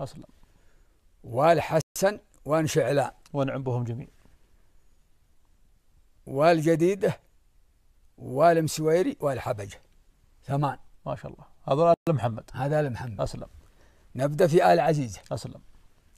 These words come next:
Speaker 2: ثمان زيهم.
Speaker 1: ما شاء الله. اللي هم؟
Speaker 2: اللي هم آل غومة،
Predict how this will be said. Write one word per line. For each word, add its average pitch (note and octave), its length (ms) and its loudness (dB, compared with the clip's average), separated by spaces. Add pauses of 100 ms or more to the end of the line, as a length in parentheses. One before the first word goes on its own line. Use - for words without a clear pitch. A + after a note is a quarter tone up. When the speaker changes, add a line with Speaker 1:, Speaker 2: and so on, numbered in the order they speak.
(480)
Speaker 2:
ثمان E3 360 2 (160)
زيهم. C3+ 520 -2
Speaker 1:
ما C#3 120 2
شاء A#2+ 140 -4
الله. A#2+ 260 -12
اللي C#3+ 160 0
هم؟ C3+ 180 2 (760)
Speaker 2:
اللي C3 320 0
هم F#3 260 4 (640)
آل D3+ 240 4
غومة، F#3 480 8